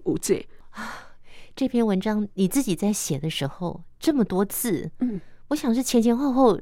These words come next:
Speaker 2: 挣扎、取舍，
Speaker 1: 嗯。
Speaker 2: 哦，还有采访，你花了多久时间啊？你从第一个字到最后一个字。
Speaker 1: 大概，大概两，大概有不到两年。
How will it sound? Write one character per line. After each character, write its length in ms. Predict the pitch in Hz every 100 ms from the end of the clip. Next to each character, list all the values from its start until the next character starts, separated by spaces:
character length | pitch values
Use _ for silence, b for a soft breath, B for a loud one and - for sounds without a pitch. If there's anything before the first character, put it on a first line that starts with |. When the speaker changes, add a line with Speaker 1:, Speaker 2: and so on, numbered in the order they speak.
| -
Speaker 2:
挣 240 | - 254
扎、 480 | 269 180 160 175 190 b b b
取 280 | - - 233
舍， 560 | 302 - 196 147 175 175 -
Speaker 1:
嗯。 200 | 240 185 -
Speaker 2:
哦， 380 | 226 190 175 -
还 160 | - 240
有 160 | 247
采 320 | - - 185 269
访， 360 | 247 180 151 b b b 247
你 100 | 254
花 200 | 339 349
了 100 | 320
多 140 | 320
久 160 | 294 190
时 220 | - 175
间 240 | 214 220
啊？ 140 | 226 180
你 100 | 185
从 260 | 240 247 -
第 100 | 311
一 160 | 247
个 120 | 254 226
字 360 | - 247 170 -
到 160 | 254
最 160 | 233 262
后 120 | 247
一 60 | 381
个 80 | 294
字。 200 | 208 202
Speaker 1:
大 0 |
概， 0 |
大 0 |
概 100 | 160
两， 340 | 175 117 104 - - -
大 140 | - 370
概 140 | 311
有 360 | 214 170 - - - - - -
不 80 | -
到 260 | 185 269 180
两 220 | 202 147 -
年。 320 | 170 -